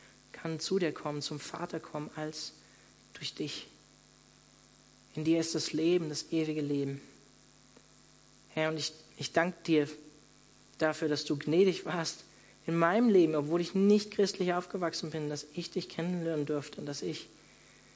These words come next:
ja, einer von denen bin, die den schmalen Weg kennengelernt haben.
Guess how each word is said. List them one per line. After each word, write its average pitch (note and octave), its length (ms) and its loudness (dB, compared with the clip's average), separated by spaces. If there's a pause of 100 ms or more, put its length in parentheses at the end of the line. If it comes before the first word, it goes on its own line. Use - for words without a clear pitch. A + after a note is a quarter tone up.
(1160)
ja, E3 240 0 (180)
einer E3+ 220 0
von F3 200 -2
denen F3+ 240 2
bin, F3+ 340 0 (240)
die D#3 60 -2
den D#3+ 120 0
schmalen F3 420 0
Weg E3 260 0 (540)
kennengelernt D#3+ 520 -2
haben. C3 280 -8